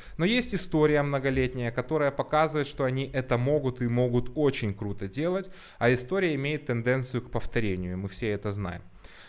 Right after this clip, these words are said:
Вот, поэтому лично у меня есть доверие к этому проекту. Я считаю, что сюда можно и нужно инвестировать часть своего портфеля для того, чтобы, ну, так сказать, диверсифицировать риски.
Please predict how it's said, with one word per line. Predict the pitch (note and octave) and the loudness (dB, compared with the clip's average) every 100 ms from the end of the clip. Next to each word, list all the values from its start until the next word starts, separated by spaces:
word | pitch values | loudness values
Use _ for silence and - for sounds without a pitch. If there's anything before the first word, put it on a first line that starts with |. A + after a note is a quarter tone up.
| - | -2
Вот, | C3 B2 | 4 4
поэтому | B2+ G#3+ A3 F#3 E3+ | 6 6 6 4 4
лично | F3+ F3 E3+ | 2 0 2
у | D3+ | 2
меня | D3 C#3 | 2 4
есть | A#2+ D#3 F3+ F#3 | 4 4 2 4
доверие | C#3+ C3+ C3 B2 B2 | 2 2 0 2 2
к | |
этому | C3 B2+ B2+ B2 | 0 -2 -2 -2
проекту. | B2 B2+ - C3+ | 0 0 -2 -2
Я | D3+ | -2
считаю, | D3 C3 B2+ A#2 | -2 -2 2 2
что | - A#2 | 0 -8
сюда | - C3+ C#3 | -8 0 2
можно | C3+ C3+ A#2+ A#2 G2 - - | 2 0 0 -2 -6 -8 -2
и | D#3 | 2
нужно | D#3 D#3+ C#3+ A#2+ A2+ | 6 6 4 0 -2
инвестировать | A2 A2 - A#2+ G#2+ G2+ | -4 -6 -6 -4 -4 -4
часть | - A#2 - | 0 0 -2
своего | - A2 G#2 G2+ | -6 -4 -4 -4
портфеля | A#2 B2+ - F#3 F#3 D#3+ - - - | -4 -6 -4 0 2 2 -2 -14 -6
для | C3 | -4
того, | B2+ D3+ F3+ | -2 0 0
чтобы, | F#3 D#3 C#3+ D3 C#3 - - - - | 0 -4 2 2 2 -4 -18 -18 -6
ну, | |
так | F#3 - | -2 0
сказать, | C#3 A#2+ | 2 2
диверсифицировать | C3 D#3 - D#3 D3 D3 B2+ A#2+ - | 2 0 0 -4 -4 0 2 0 0
риски. | F#3 F#3+ - D#3 | -4 -4 -4 -4